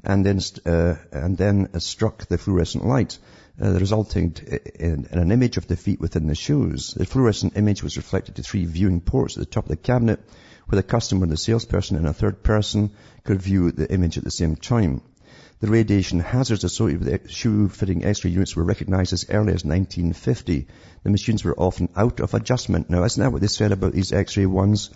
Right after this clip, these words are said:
That when, when they go around and tested them, some of them are hundreds of times way out of adjustment. Way too high. And the same with this, this thing here. It says, "The machines were often out of adjustment and were constructed so radiation leaked into the surrounding area."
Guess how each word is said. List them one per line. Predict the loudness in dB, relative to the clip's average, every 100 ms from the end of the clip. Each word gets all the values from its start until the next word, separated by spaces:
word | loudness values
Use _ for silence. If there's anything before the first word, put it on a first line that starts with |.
| -20 _ -2
That | -2 0
when, | -2 0
when | -2
they | 0
go |
around | 2 2 2
and | 0
tested | 0 0 -4 0
them, | 0 0 -6 -18
some | -2 2
of | 4
them | 2
are | 0
hundreds | 2 2 4
of | 0 0
times | 0 2 0
way | 0 0
out | 0
of | -2
adjustment. | -4 -4 -2 -2 -4 -10 _ -20 _ _
Way | 0 0
too | 2 0
high. | 2 0 -2 -10 _ _ _ _ _ _ _ _ _
And | 0
the | 0
same | 2 2
with | 2
this, | 2 0
this | -4 -4
thing | 0 2
here. | 2 0
It | 0
says, | -2 0
"The | -2 -6 -20 -18 -2
machines | 0 0 2
were | 2
often | 2 -2 0
out | 0
of | 0
adjustment | 0 0 0 -2 0
and | -2
were |
constructed | -2 -4 -2 -4 -4
so | -4
radiation | -2 0 0 0 0 0
leaked | -2 -4
into | -4 -2
the | -4
surrounding | 0 0 2 -2 0
area." | 2 4 2